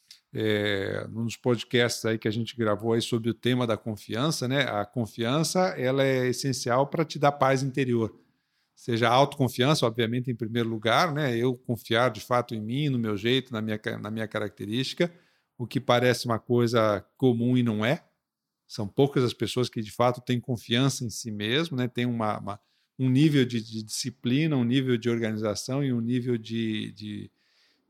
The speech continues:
de respeito pelas próprias determinações, que isso já não é tão simples.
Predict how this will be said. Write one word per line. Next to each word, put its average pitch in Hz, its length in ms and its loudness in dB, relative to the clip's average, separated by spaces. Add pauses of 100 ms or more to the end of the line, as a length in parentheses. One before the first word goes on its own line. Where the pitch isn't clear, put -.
de 107 720 -8
respeito 143 720 4
pelas 117 340 2
próprias 123 420 2
determinações, 117 960 -2
que 117 240 -12
isso 117 240 -8
já 120 160 0
não 117 160 -2
é 120 120 2
tão 120 200 -8
simples. 107 680 -6